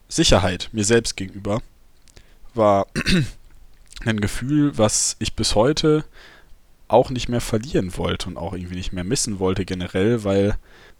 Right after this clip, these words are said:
das doch irgendwie breitere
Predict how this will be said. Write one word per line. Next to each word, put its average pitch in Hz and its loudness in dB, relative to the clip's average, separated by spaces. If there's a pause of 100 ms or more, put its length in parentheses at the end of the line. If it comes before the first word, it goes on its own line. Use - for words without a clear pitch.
(140)
das - -2 (300)
doch 127 4 (100)
irgendwie 127 -2 (600)
breitere 110 2